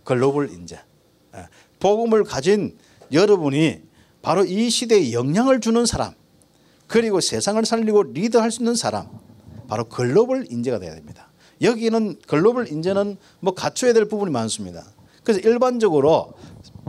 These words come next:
불신자들이 글로벌 인재할 때 뭐 그런 내용들이 많습니다. 한번 찾아보시면은 그 글로벌 인재 그 기준이나 이런 것들은 여러분 다 아시고 보시면 되고요.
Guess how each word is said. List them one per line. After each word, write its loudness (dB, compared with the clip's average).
불신자들이 0
글로벌 2
인재할 -2
때 0
뭐 -6
그런 0
내용들이 0
많습니다. -12
한번 -6
찾아보시면은 -2
그 -4
글로벌 0
인재 2
그 -2
기준이나 -2
이런 -6
것들은 -8
여러분 -8
다 -12
아시고 -10
보시면 -2
되고요. -10